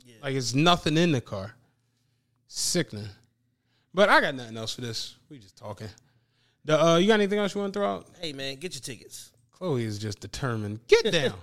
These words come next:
Speaker 1: <laughs> Can't say it enough. Get your tickets. T R P weekend is vastly approaching. We are now four weeks away. Four weeks, started this shit, we was, like, thirteen weeks out. We're now four weeks away. This joint is, is pulling up on us faster than ever. Uh, go to official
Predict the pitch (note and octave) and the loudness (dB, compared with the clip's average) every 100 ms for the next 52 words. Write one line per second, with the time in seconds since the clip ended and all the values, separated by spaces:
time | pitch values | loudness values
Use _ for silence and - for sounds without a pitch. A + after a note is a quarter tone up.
0 | - _ _ - G#3 F3+ G3+ F3+ D#3 D3+ | -20 _ _ -6 -4 -4 -4 -4 -4 -4
1 | D3+ C3+ E3 D3+ E3+ C#3+ C#3 - F3+ D#3 | -6 -8 -12 -12 -12 -12 -12 -10 -6 -8
2 | - E3 C#3+ C#3 C3+ C3 A#2+ G#2+ C3+ C3 | -8 -10 -8 -8 -10 -10 -12 -8 -8 -8
3 | B2+ A2+ C#3 B2 C3+ D#3 B2 A#2+ A2 - | -12 -14 -12 -12 -10 -8 -8 -8 -10 -14
4 | - C3 B2+ A#2+ A#2+ A2+ A#2 A2+ G#2+ F#2 | -18 -18 -20 -20 -20 _ -20 -20 -20 _
5 | _ _ C#3 C#3 C3+ C3 A#2 B2+ A#2 _ | _ _ _ -20 -20 -20 -20 -20 -20 _
6 | _ _ _ - E3 D#3+ D3+ D3 D#3+ D3+ | _ _ _ -10 -4 -4 -4 -8 -8 -10
7 | C3+ A2 - D3+ C#3+ - C3 B2 A#2+ A2+ | -10 -12 -10 -12 -10 -12 -12 -12 -12 -12
8 | A#2+ G#2 A#2 A#2 A#2 G2 F#2+ - C3 A#2+ | -12 -12 -14 -12 -12 -14 -18 -20 -20 -20
9 | A#2 A2 A2+ G#2+ A2 G#2+ G#2+ A2 A#2 G#2+ | -20 -20 -20 _ _ -20 -20 _ _ -20
10 | G2 _ _ _ _ A#2 - _ _ F#3+ | _ _ _ _ _ -20 -20 _ _ -8
11 | D#3+ D3 C3+ B2+ B2 A#2 - C3 A#2+ B2+ | -6 -6 -8 -8 -12 -12 -10 -8 -8 -12
12 | A#2 A2+ A#2 A2 A2 - A#2 A2 A2 G#2+ | -16 -14 -14 -14 -16 -16 -14 -12 -12 -10
13 | C3+ B2+ A#2+ - D3+ - | -10 -10 -12 -16 -16 -18